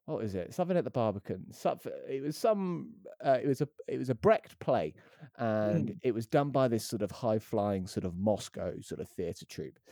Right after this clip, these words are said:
Speaker 1: Uh, and
Speaker 2: Yeah.
Speaker 1: me and, me and my mate, we were like, "Yeah, let's go and see this." So we took, uh, I have to confess, we took a few tinnies in with us. Uh, and,
Speaker 2: <laughs>
Speaker 1: uh, unfortunately, uh, when we had decided we were gonna open it in the second half,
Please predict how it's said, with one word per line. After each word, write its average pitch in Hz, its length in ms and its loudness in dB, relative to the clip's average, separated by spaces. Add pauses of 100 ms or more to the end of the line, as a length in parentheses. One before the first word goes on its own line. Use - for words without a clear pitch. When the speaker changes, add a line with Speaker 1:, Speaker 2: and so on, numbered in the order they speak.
(360)
Speaker 1:
Uh, 85 180 -4
and 101 100 0
Speaker 2:
Yeah. 113 40 0
Speaker 1:
me 151 120 2
and, 139 300 -2
me 139 80 0
and 131 100 -2
my 104 140 2
mate, 101 320 2
we 104 80 -2
were 98 80 -2
like, - 160 -6
"Yeah, 117 180 -4
let's 95 180 -8
go 123 120 -6
and 117 100 -8
see 107 220 -4
this." - 340 -6
So - 220 -4
we 104 80 -2
took, - 380 -2
uh, 101 180 4 (340)
I 98 120 2
have 113 160 0
to 104 80 -4
confess, 101 400 -2
we 107 80 -2
took - 240 -4
a 107 40 -8
few 101 220 -6
tinnies 95 500 -4
in 87 220 -8 (100)
with 95 140 -8
us. 98 240 -8 (380)
Uh, 95 400 4 (400)
and, 98 220 0
Speaker 2:
<laughs> - 40 -16
Speaker 1:
uh, - 80 -10 (100)
unfortunately, 113 1120 4
uh, 104 260 4 (140)
when 123 160 4
we 127 140 8
had 117 100 6
decided 123 480 6
we 120 80 8
were 113 40 4
gonna 117 200 6
open 123 240 6
it 107 140 0
in 107 40 -8
the 107 60 -2
second 123 380 0
half, 98 360 2